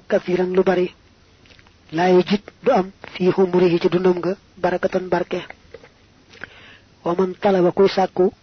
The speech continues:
ridan naasi ngërëmal nit ñi, falaa yanduru du xool du gis ridallaahi ngërëmul Yàlla taala. Ibrahim ibnu Adham ku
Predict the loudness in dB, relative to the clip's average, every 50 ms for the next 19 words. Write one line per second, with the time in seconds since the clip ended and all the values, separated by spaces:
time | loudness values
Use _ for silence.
0 | _ -4 0 0 2 2 2 0 0 0 -2 -2 0 0 0 -2 -2 -2 0 0
1 | 0 2 0 -2 -2 -4 -8 -6 -6 -6 -6 -8 _ _ _ _ _ _ _ _
2 | _ _ _ _ -14 -8 -4 -2 -2 0 2 4 4 4 4 4 2 2 2 4
3 | 4 4 2 0 -2 -2 -2 0 2 2 4 4 4 4 2 0 _ _ _ -2
4 | -2 -2 0 0 -2 -2 -2 -10 -10 -12 _ _ _ _ _ _ _ -6 0 0
5 | 2 2 2 0 0 2 0 0 -2 -2 -4 -2 -2 0 0 2 2 0 0 0
6 | -2 -4 -6 -6 -8 -12 -12 _ -4 -4 -2 -2 -2 -2 -2 -2 -4 -6 -8 -14
7 | -20 _ _ _ _ -20 -20 -20 -20 -20 -20 -20 -20 -20 -20 -20 -20 -20 -20 -20
8 | _ _ _ _ _ _ _ _ _ _ _ _ _ _ -8 -4 -2 0 2 2
9 | 2 2 2 0 2 2 2 2 2 2 0 0 0 -2 -2 -2 0 0 0 0
10 | -2 -6 -16 _ _ _ _ _ _ _ _ _ _ _ _ -20 -20 _ _ -2
11 | 0 0 0